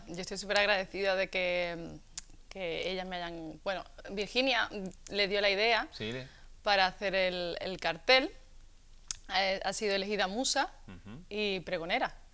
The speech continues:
Speaker 1: Entonces, eh, la historia viene, te cuento un poco la historia
Speaker 2: Sí,
Speaker 1: como
Speaker 2: sí, sí, sí, sí.
Speaker 1: La historia viene de que, eh, cuando yo conocí a, a Virginia,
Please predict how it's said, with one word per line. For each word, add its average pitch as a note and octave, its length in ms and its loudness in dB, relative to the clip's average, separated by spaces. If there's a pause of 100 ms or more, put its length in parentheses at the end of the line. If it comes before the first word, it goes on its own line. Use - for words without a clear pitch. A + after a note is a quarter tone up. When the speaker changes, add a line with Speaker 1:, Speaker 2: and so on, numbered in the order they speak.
(440)
Speaker 1:
Entonces, G#3+ 920 2
eh, G3 360 2
la F#3+ 120 2
historia G3+ 360 2
viene, A3 680 2
te F#3 100 -2
cuento G#3+ 220 -2
un F3+ 40 -10
poco G3 140 0
la G3+ 80 4
historia G3 300 2
Speaker 2:
Sí, F#3+ 80 2
Speaker 1:
como F#3+ 320 0
Speaker 2:
sí, B2 140 -8
sí, - 20 -8
sí, F#2+ 180 -8
sí. C3+ 120 -10 (280)
Speaker 1:
La F#3+ 60 0
historia A3+ 260 6
viene B3 180 6
de B3 140 4
que, G#3+ 500 8
eh, G3 300 6
cuando F#3+ 180 2
yo F#3 120 2
conocí G#3+ 520 0
a, G#3 460 4 (400)
a F#3+ 380 2
Virginia, A3+ 580 0